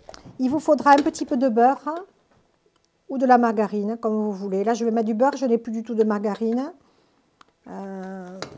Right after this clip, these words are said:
et puis des pommes, hein, surtout, c'est la base. On va faire une compote.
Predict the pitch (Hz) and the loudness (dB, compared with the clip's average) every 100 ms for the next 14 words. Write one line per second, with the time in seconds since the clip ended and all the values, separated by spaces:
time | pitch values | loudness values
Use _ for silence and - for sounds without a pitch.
0 | - 226 277 262 - 302 254 240 254 247 | -6 -4 0 2 4 4 4 -2 -4 -10
1 | - 262 277 240 - 214 202 240 262 208 | -8 -10 -10 -8 -4 -2 0 0 0 -2
2 | 214 208 220 220 220 220 208 233 240 | -4 -4 -4 -2 -4 -4 -4 -4 -4